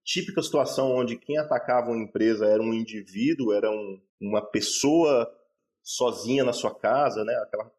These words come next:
aquela figura mítica do hacker, que ela de fato existiu em muitos casos, e hoje a gente vê uma crime organizado de fato muito mais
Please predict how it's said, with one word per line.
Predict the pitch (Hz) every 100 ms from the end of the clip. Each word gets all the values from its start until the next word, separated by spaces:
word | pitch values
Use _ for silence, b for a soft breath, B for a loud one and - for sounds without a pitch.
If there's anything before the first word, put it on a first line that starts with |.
| -
aquela | 101 120 - -
figura | 117 123 123
mítica | 113 135 - 123
do | 110 -
hacker, | 104 127 - 104 - _ _
que | 104
ela | 107
de | -
fato | 113 113
existiu | 101 104 -
em | 107
muitos | 107 -
casos, | - 117 160 127 - _ _ _ _
e | 120 147 170 - _ _ _ _ -
hoje | 143 202 202 -
a | 107
gente | 104 131 131
vê | 110 110 131 160
uma | 156 143 139 131 123 113 -
crime | 117 117 165 180 170
organizado | 139 139 139 131 - 131 143
de | 131
fato | - 127 139
muito | 127 135 190 160
mais | 135 135 139 - -